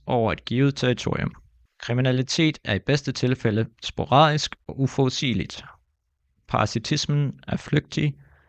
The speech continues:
og den påtvungne parasitiske livsline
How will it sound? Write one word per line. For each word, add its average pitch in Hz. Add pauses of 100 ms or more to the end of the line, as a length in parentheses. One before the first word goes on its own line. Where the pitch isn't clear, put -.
(320)
og 117
den 110
påtvungne 131 (180)
parasitiske -
livsline 139